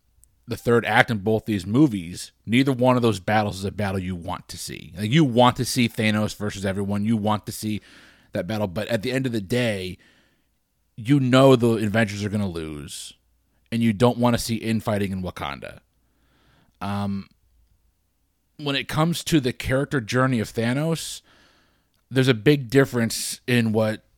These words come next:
to me, what Steven is saying. And one is the fact that the character journey in Thanos is him being willing to make a sacrifice to achieve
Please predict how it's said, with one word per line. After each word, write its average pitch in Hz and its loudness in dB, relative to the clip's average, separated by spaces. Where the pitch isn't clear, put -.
to 135 -2
me, 127 6
what 110 0
Steven 107 0
is 98 -6
saying. 82 -6
And 98 -6
one 131 4
is 127 0
the 117 -2
fact 113 -2
that 101 -4
the 113 -2
character 156 2
journey 139 4
in 123 2
Thanos 113 2
is 101 -6
him 147 0
being 127 2
willing 127 2
to 117 0
make 117 -2
a - -8
sacrifice 123 -2
to 113 -2
achieve 113 0